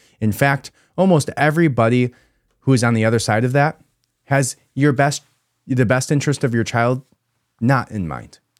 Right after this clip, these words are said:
Whether it's a corporation, whether it's the government, whether it's a corporate entity,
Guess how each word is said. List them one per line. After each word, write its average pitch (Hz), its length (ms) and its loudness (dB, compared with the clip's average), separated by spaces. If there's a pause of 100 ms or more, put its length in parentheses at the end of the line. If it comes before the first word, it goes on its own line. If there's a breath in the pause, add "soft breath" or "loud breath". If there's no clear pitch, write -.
Whether 107 200 -2
it's 95 120 -4
a 90 40 -8
corporation, 147 680 0 (240 soft breath)
whether 85 200 -6
it's 76 120 -8
the 107 80 -2
government, 156 500 2 (300 soft breath)
whether 90 220 -2
it's 85 120 -4
a 85 100 -4
corporate 113 440 0
entity, 139 600 2